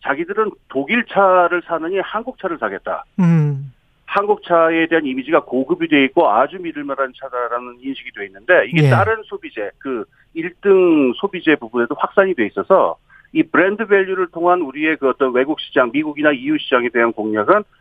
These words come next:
Speaker 1: 이것도 상당히 구조적이고 좀 안정적인 게 아니냐 이렇게 볼 수 있습니다.
Speaker 2: 이유는 어떻습니까?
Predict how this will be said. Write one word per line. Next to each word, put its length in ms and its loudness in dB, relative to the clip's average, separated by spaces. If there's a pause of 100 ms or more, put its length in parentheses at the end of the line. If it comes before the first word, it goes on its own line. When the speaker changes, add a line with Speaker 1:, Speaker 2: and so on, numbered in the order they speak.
(160)
Speaker 1:
이것도 300 0
상당히 340 0
구조적이고 760 0
좀 220 0
안정적인 640 2
게 80 2
아니냐 300 0
이렇게 240 -6
볼 120 -12
수 100 -20
있습니다. 280 -20 (340)
Speaker 2:
이유는 640 6
어떻습니까? 800 0